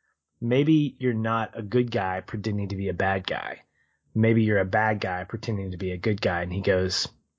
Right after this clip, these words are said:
"Maybe." And I think that moment for me is really impactful because it not only begins Brian's awareness of the fact that he is lost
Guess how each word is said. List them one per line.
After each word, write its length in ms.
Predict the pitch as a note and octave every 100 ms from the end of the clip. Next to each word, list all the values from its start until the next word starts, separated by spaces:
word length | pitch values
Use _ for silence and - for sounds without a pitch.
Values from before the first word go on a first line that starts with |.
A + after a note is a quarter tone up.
| _
"Maybe." 460 | - G#2 G#2 F#2+ F2+ - _ _ _ C#3
And 340 | C#3+ C3+ - - _ _ _ _ -
I 60 |
think 260 | C3+ F3+ C3+
that 240 | C3+ C#3
moment 440 | C3 A#2+ B2 A#2+ -
for 80 | A2
me 260 | A2 G#2+
is 320 | G#2 G2+ - - _ _ _ _
really 600 | B2+ C#3+ D3+ C#3+ A#2 G2+ - A#2
impactful 600 | G#2 F3 A#3 - A#2+ G2+
because 300 | A2 - A2
it 100 | A2+
not 280 | A#2+ C3+ -
only 380 | C3 C3 A#2+ A2
begins 880 | F#2+ G2+ - A#2 B2+ D#3+ G3 F3+ - _ _ _ _ _ _ _ _ _ _ _ _ _
Brian's 960 | B2 A#2+ B2 B2 C3 B2 A#2 A2+ G#2 -
awareness 680 | B2 G#2 A2 A2+ A2+ A2 -
of 80 | G2+
the 100 | G#2
fact 380 | - G#2 - G#2+
that 160 | F2+
he 280 | - - A2+
is 140 | G#2+
lost 680 | G2 F#2 F#2 G#2+ - - -